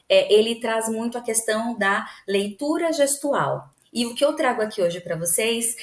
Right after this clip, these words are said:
é o conceito do corpo explica, onde a leitura do formato do nosso corpo, literalmente o formato do nosso corpo, as sensações e expressões que isso, que isso passa, né?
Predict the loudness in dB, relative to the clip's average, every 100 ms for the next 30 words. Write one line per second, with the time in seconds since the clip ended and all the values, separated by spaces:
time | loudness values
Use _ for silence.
0 | -2 0 0 0 0 -2 -4 -6 -4 -4
1 | -2 -4 -2 -4 -4 -2 -2 -2 -2 0
2 | 0 -2 -6 -6 -2 -2 -2 -8 -6 -4
3 | 2 2 2 2 2 0 -4 -4 -2 -2
4 | -4 -2 -2 -2 -6 -8 -8 -6 -6 -4
5 | -4 -2 -4 -6 -6 -4 -4 -4 -6 -4
6 | -4 -2 -2 -4 -2 -4 -4 -4 -4 -4
7 | -4 -6 -6 -8 -14 -18 -14 -2 0 0
8 | 2 0 2 0 0 0 -2